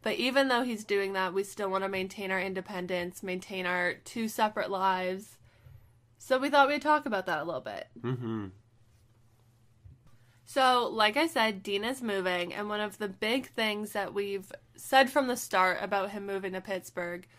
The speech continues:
Speaker 1: was we wanna each have our own lives, our own group of friends, but then also have our life together.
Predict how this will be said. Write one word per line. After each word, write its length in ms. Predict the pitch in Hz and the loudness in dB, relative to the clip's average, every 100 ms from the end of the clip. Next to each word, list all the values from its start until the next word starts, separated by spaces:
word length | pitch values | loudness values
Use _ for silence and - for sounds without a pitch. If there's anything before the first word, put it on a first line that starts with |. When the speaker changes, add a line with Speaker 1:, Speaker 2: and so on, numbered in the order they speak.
| - - - | -20 -20 -14
Speaker 1:
was 540 | 214 214 208 202 196 - - _ | 2 4 4 2 -4 -14 -18 _
we 180 | 214 254 | -6 2
wanna 240 | 277 277 - | 6 6 4
each 240 | 226 220 | -2 -2
have 200 | 226 208 | 0 4
our 160 | 202 - | 4 4
own 240 | 214 226 | 2 4
lives, 340 | 208 196 190 | 2 2 2
our 180 | 202 185 | 0 -2
own 140 | 196 196 | -2 -4
group 220 | 196 202 | -6 -8
of 100 | 208 | -6
friends, 460 | 196 185 180 190 - | 0 2 2 0 -8
but 140 | 202 | -4
then 160 | 190 180 | -2 2
also 300 | 240 269 247 | 2 2 0
have 200 | 226 214 | 2 2
our 100 | 196 | 2
life 240 | 180 180 | 0 -2
together. 600 | 202 185 - - - 226 | -8 -8 -8 -10 -12 -12